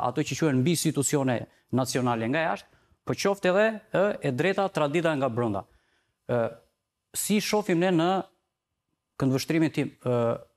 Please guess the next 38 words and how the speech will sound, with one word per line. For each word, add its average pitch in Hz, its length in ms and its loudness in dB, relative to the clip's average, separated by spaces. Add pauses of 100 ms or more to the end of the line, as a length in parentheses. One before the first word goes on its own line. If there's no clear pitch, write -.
(400)
zonja 143 480 2
Sonila 143 400 0
dha 139 140 0
një 135 60 -2
statistikë 131 560 -2
që 127 80 0
unë 120 220 0 (260)
nuk 120 240 -4
kisha - 200 -4
informacionin, 127 720 -2
po 117 120 -2
edhe 127 120 0
profesori 120 480 -2
bëri 107 240 -2
deduksione 113 540 -2
dhe 120 100 -4
kjo 147 120 -2
më 135 60 0
ndihmoi 127 280 -2
shumë 147 260 -4
që 135 80 -4
unë 127 120 -2 (360)
të, 123 120 0 (180)
të, - 180 0
të 104 120 -10
kuptoj 135 320 -2 (180)
një 120 180 -2
standard. 107 400 -2
Pra, 107 220 -2
ne 131 160 -2
jemi 170 120 -2
afër 160 220 -4
standardit 139 420 -4
evropian 131 360 -4
për - 100 -16
sa 139 80 -6
i 120 60 -8
përket 156 320 -6